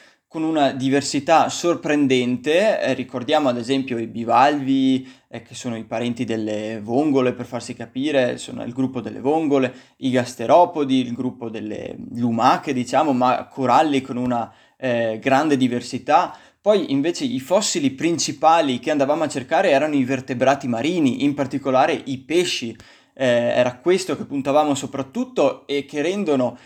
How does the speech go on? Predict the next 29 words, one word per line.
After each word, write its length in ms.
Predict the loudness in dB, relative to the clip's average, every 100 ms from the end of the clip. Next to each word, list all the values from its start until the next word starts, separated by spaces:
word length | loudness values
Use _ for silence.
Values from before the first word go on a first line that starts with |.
| _
il 180 | -6 -4
sito 460 | -2 -2 0 -2 0
di, 440 | 0 2 2 0
eh, 440 | -6 -4 -4 -8 -10 -14 -4
Pelsa 440 | 0 2 2 2
Vazzoler, 580 | 0 0 0 4 4 2
come 200 | -4 -6
è 20 |
chiamato, 480 | -2 0 0 -2 -4
già 160 | 0
adesso 480 | 2 2 0 0 -4
come 180 | -2 -4
il 120 | -4
principale 760 | -2 -4 -4 -4 0 0 0 -6 -14 _
sito 480 | -12 -8 -8 -4 -2
a 100 | 0
vertebrati 600 | 2 0 0 2 2 2
marini 400 | 0 0 0 -2
delle 240 | 0 2 2
Dolomiti. 760 | 0 -2 -2 -4 -4 -10 -10 _ _ _ -2
Eh, 240 | 0 2
ma 300 | 2 4 4
anche 260 | 4 0 -6
trovo-, 480 | -2 0 0 -2 -8
abbiamo 340 | -6 -4 -2 -2
trovato 420 | 2 2 2 -2
molte 460 | 0 0 -2 -4
piante 400 | -4 -2 -2 -2
terrestri. 760 | -6 -2 2 0 0 -8 -8